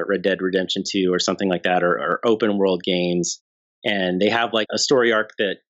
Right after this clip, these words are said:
kind of brings everything together. And then there's a lot of side stuff you can do, which really doesn't make any sense, but,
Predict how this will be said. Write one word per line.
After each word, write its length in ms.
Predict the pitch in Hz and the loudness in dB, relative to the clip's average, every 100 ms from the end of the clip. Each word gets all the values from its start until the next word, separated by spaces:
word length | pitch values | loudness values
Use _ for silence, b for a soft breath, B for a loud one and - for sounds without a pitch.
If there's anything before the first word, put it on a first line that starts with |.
| _ _ _ _ _ _ _ - | _ _ _ _ _ _ _ -4
kind 120 | 120 | -4
of 60 | 101 | -2
brings 240 | 104 98 | -4 -2
everything 340 | 98 90 101 90 | -4 -2 -4 -4
together. 480 | 92 123 117 113 | 0 0 2 2
And 80 | 104 | 2
then 80 | 104 | 0
there's 160 | 104 95 | -4 -2
a 40 | |
lot 140 | 101 | -2
of 60 | 90 | -2
side 340 | - 143 165 | -2 2 2
stuff 200 | 165 139 131 | 0 -4 -4
you 120 | 123 | -4
can 140 | 127 | -4
do, 300 | 117 123 120 | 0 2 4
which 300 | 107 101 - - | 2 0 -4 2
really 300 | 180 156 120 | 4 4 2
doesn't 240 | 117 101 | 0 0
make 140 | 104 101 | -4 -4
any 160 | 87 | -6
sense, 480 | - 117 104 95 - | -4 0 0 -2 -4
but, 220 | 101 90 | -4 -4